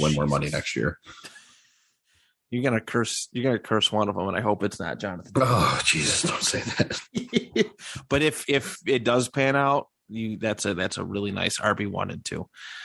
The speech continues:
Speaker 2: Really
Speaker 1: That pans
Speaker 2: nice.
Speaker 1: out, I'll, I'll donate some money to Delvin Cook's, uh, charity.
Speaker 2: <laughs>
Speaker 1: Fucking asshole.
Speaker 2: But, uh, but all right, my friend Ryan, thank you so much, buddy, for being a part of this. Um, it was a lot of fun. It was a lot of fun. Little,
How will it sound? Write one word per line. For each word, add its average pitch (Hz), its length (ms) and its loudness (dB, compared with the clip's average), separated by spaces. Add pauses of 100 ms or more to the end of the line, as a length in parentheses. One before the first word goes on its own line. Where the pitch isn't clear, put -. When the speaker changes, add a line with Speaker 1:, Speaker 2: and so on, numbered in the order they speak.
(200)
Speaker 2:
Really 117 240 2
Speaker 1:
That 101 140 2
pans - 20 4
Speaker 2:
nice. 87 80 2
Speaker 1:
out, 90 240 2
I'll, 90 60 2
I'll 90 80 0
donate 98 260 2
some 80 140 0
money 80 160 2
to 76 80 2
Delvin 76 280 0
Cook's, - 280 -6
uh, 69 220 0 (420)
charity. 73 480 0
Speaker 2:
<laughs> - 80 -18 (440)
Speaker 1:
Fucking - 220 0
asshole. - 540 -2 (2000)
Speaker 2:
But, 139 420 0
uh, 143 340 6
but 147 220 0
all 156 200 4
right, 135 320 4
my 120 200 0
friend 120 600 0 (160)
Ryan, 139 500 2
thank 143 240 2
you 143 80 -2
so 131 200 -2
much, 131 280 0
buddy, 127 260 0
for 113 120 -8
being 117 240 0
a 110 40 -2
part 127 300 2
of 123 80 2
this. 127 300 2 (460)
Um, 107 380 0
it 190 40 2
was 233 80 2
a 233 40 0
lot 220 140 4
of 175 80 0
fun. 107 320 0
It 131 60 2
was 165 140 0
a 170 40 2
lot 151 180 2
of 117 100 -2
fun. 85 340 -8
Little, 196 420 -2